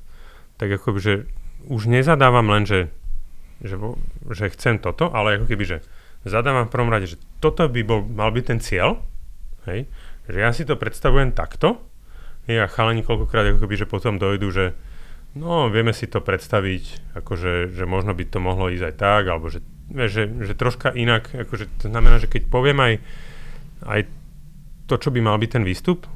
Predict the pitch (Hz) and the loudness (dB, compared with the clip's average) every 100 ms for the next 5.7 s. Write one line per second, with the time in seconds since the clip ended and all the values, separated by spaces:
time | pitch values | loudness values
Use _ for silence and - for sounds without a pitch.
0 | - - - 107 107 101 104 87 - 104 | -14 -12 -2 2 2 0 -2 -4 -2 0
1 | 107 107 113 127 117 117 - - - 98 | 2 2 2 0 0 0 -4 -2 0 0
2 | - - - - - 92 95 - 113 - | -4 -14 -12 -12 -6 -4 -4 -4 -6 -2
3 | 101 - 107 101 101 98 - 98 90 92 | -4 -2 0 0 0 -4 0 0 2 0
4 | 85 85 92 87 117 - 110 - - 92 | -2 -2 -4 -6 -10 -6 -6 -6 -8 -4
5 | 90 - 98 87 85 95 87 | -2 -2 -2 -2 -2 -2 -2